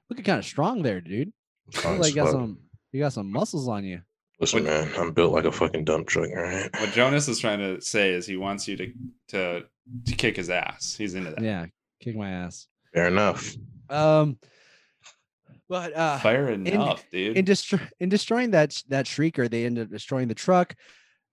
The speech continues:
Speaker 1: Um, and shriekers end up finding them, and they
Speaker 3: Oh,
Speaker 1: all decide to h-,
Speaker 3: no.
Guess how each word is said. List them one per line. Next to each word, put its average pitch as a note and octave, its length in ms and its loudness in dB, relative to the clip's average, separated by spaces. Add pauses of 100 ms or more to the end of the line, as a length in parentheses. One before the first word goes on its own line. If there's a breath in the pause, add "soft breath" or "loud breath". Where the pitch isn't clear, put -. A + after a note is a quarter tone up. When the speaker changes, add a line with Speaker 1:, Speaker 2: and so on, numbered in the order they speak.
(120)
Speaker 1:
Um, B2 440 -2 (140)
and B2+ 540 -2 (460)
shriekers C#3 540 -2
end C3+ 140 -2
up - 140 -6
finding G3 320 6
them, F#3+ 280 2
and C#3+ 160 0
they C#3 100 4
Speaker 3:
Oh, B3 80 0
Speaker 1:
all D3+ 200 8
decide D3 300 2
to - 40 -2
h-, - 60 0
Speaker 3:
no. C4+ 340 -6